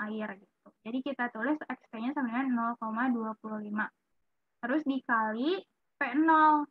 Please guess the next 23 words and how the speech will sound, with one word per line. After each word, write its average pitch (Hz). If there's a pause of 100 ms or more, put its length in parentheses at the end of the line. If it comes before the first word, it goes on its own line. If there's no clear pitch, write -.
(120)
yaitu 220
tekanan 277
uap 254 (220)
dari 233
pelarut 254
murni. 277 (800)
Nah, 240
di 233
sini 233
sudah 285
diketahui 233
juga 233
di 269
soal 269
bahwa 240
P -
nol-nya 220
itu 220
adalah 247
delapan 226
puluh 214 (1500)
mmHg. 226 (480)
Jadi, 233